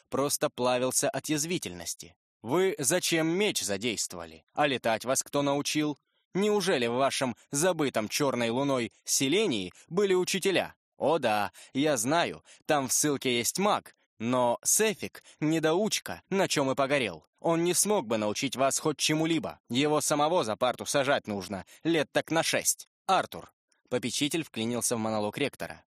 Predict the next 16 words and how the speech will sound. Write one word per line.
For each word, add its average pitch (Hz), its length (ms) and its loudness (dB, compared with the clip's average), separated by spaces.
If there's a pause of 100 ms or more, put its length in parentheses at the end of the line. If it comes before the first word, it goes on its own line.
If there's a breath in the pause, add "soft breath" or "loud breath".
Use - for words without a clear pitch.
(100)
«Девочку 139 540 -2
многим 135 380 0
вещам 123 400 0
не 127 100 0
учили, 135 480 -2 (240 soft breath)
но 123 180 0
воспитывали 123 580 0
как 117 200 -2
мальчика, 123 540 -2 (260 loud breath)
поэтому 143 560 0
она 131 180 0
и 127 60 0
умеет 127 440 0
обращаться 98 540 -4
с - 80 -2
оружием». 98 560 -4